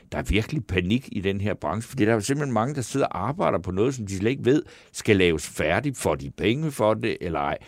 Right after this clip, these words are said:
Og det er jo, øh, også en, øh, problematik, der trækker nogle ret kraftige, øh, positioner op, fordi man siger,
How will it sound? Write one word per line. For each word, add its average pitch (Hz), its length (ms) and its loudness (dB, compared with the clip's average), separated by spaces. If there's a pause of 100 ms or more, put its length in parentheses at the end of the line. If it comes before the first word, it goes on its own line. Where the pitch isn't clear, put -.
(380)
Og 120 180 4
det 127 180 4
er 123 100 8
jo, 180 200 6 (440)
øh, 110 320 8 (720)
også 160 360 6
en, 117 280 4
øh, 98 440 6
problematik, 104 760 0
der 110 80 0
trækker 92 480 -2
nogle 87 340 -4 (300)
ret - 480 -4
kraftige, 87 960 -4
øh, 80 300 -6 (840)
positioner 117 640 2
op, 98 260 0
fordi 123 260 -2
man 120 100 -2
siger, 107 180 0